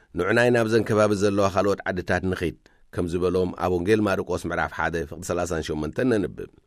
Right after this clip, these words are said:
ንሱ እንታይ ክገብር ከም ዘለዎ ይፈልጥ እዩ። ስለዚ ዝና ይርከብ ኣይርከብ ኣይግድሶን እዩ። ነቲ ሰማያዊ ኣቦኡ ዝለኣኾ ክፍጽም ጥራሕ እዩ ዝደሊ ነይሩ። ኣብዚ እንመሃሮ ንድላይ ኣምላኽ ልዕሊ ዝኾነ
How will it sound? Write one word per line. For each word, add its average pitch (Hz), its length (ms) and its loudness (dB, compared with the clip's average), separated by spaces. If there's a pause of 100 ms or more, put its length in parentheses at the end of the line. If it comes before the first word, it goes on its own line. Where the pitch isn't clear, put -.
(260)
ንሱ - 240 -2
እንታይ 143 260 6
ክገብር 127 360 2
ከም 120 180 4
ዘለዎ 113 260 4
ይፈልጥ 113 400 2
እዩ። 52 140 -10 (400)
ስለዚ 101 360 2 (640)
ዝና 104 380 2
ይርከብ 123 420 4
ኣይርከብ 104 460 2
ኣይግድሶን 101 580 0
እዩ። 62 120 -6 (440)
ነቲ 82 220 -4
ሰማያዊ 117 380 6
ኣቦኡ 113 340 4
ዝለኣኾ 110 360 4 (100)
ክፍጽም - 420 -2
ጥራሕ - 200 -2
እዩ 170 80 -4
ዝደሊ 104 260 -2
ነይሩ። 60 220 -2 (540)
ኣብዚ 98 240 -2
እንመሃሮ 113 520 4 (420)
ንድላይ 110 400 2
ኣምላኽ 120 380 2
ልዕሊ 98 320 -2
ዝኾነ 135 340 4